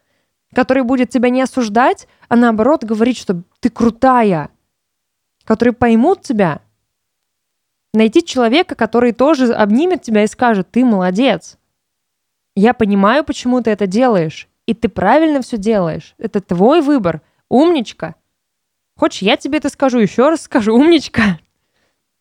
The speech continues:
Семёрка кубков. Ам, это карта про исполнение желаний. То есть не только про иллюзии.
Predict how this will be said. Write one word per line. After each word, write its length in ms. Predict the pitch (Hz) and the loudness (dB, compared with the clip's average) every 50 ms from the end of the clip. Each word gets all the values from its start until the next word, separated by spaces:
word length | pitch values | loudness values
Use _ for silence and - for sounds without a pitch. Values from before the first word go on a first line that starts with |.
| _ _ _ _ _ _ _ _ _ _ _ _ | _ _ _ _ _ _ _ _ _ _ _ _
Семёрка 480 | - - 226 214 233 262 294 - - 233 | -4 0 0 2 2 0 0 -4 -6 -6
кубков. 520 | - - 240 - - - 196 170 - - _ _ _ _ _ _ _ _ _ _ _ _ _ | -4 -4 -4 -4 -2 -2 -2 -2 -2 -6 _ _ _ _ _ _ _ _ _ _ _ _ _
Ам, 720 | - 202 190 190 190 190 190 190 190 190 190 190 190 - - _ _ _ | 0 2 2 4 4 4 2 2 2 0 0 -2 -4 -6 -10 _ _ _
это 240 | - 262 254 - 240 | -2 -2 0 -2 -2
карта 360 | - - 285 320 - - 269 | 0 -2 -2 -2 -2 -4 -6
про 460 | 226 - 240 247 247 233 226 220 - - _ _ _ - | -4 0 0 2 2 2 2 0 -4 -8 _ _ _ -12
исполнение 580 | 220 - - 240 226 226 262 285 269 254 233 | -12 -4 0 0 2 2 0 0 0 0 0
желаний. 640 | 220 180 226 226 214 202 185 170 160 160 185 - _ _ _ _ _ _ _ _ _ _ _ _ _ _ | 0 0 0 0 2 2 0 0 -2 -6 -10 -14 _ _ _ _ _ _ _ _ _ _ _ _ _ _
То 60 | _ - | _ -20
есть 140 | - - | -6 -2
не 160 | 214 233 285 - | 0 0 2 2
только 400 | - 277 269 240 214 - 226 208 | 2 2 2 2 0 -2 -4 -2
про 200 | - 214 220 226 | 0 0 0 2
иллюзии. 680 | 220 208 202 208 214 185 185 202 202 202 196 196 196 | 2 2 2 0 0 2 2 2 4 2 2 0 -2